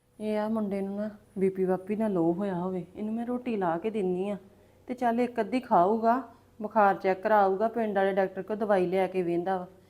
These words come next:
ਇੱਕ ਆ ਜਿਹੜੀ ਆ ਮਹਾਰਾਣੀ ਲਿਆਂਦੀ ਆ, ਮੇਰਾ ਫੋਨ ਲੈ ਗਈ ਮਨੇਰੇ ਹੀ ਤੇ ਮਾਂ ਨਾਲ ਗੱਲਾਂ ਕਰਨ ਲੱਗੀ, ਕਿਤੇ ਸਾਹ ਨਹੀਂ ਲੈਂਦੀ ਤੇ ਕੰਮ ਕਰਨ ਲੱਗਿਆ ਇਹਨੂੰ ਪੈ ਮੌਤ ਜਾਂਦੀ ਆ। ਜੋ ਹੋਈ ਬੀਤੀ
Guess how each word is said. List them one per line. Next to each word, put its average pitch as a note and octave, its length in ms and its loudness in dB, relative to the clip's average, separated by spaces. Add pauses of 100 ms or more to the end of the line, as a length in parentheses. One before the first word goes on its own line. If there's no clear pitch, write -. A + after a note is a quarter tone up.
(260)
ਇੱਕ G#3+ 220 -2
ਆ A3 200 10
ਜਿਹੜੀ A#3+ 200 2
ਆ A#3 40 2
ਮਹਾਰਾਣੀ A3 480 4
ਲਿਆਂਦੀ F#3+ 420 2
ਆ, F#3+ 80 0 (380)
ਮੇਰਾ G#3 200 6
ਫੋਨ A3 320 0
ਲੈ G#3+ 140 6
ਗਈ G#3+ 160 -2
ਮਨੇਰੇ B3+ 420 6
ਹੀ - 240 -6 (240)
ਤੇ C#4+ 80 4
ਮਾਂ G3+ 420 4
ਨਾਲ A3 160 6
ਗੱਲਾਂ G3+ 300 4
ਕਰਨ G#3 240 4
ਲੱਗੀ, A3 200 0
ਕਿਤੇ A3 200 -4
ਸਾਹ A3+ 400 10
ਨਹੀਂ C4+ 100 6
ਲੈਂਦੀ G#3+ 340 2
ਤੇ C4 100 -4
ਕੰਮ G#3+ 360 8
ਕਰਨ G#3 260 8
ਲੱਗਿਆ A3 220 2
ਇਹਨੂੰ A3+ 160 0
ਪੈ G#3+ 400 10
ਮੌਤ G3 300 4
ਜਾਂਦੀ F#3+ 440 2
ਆ। F#3 60 0 (380)
ਜੋ A#3 500 8
ਹੋਈ A#3+ 360 8
ਬੀਤੀ A3+ 680 0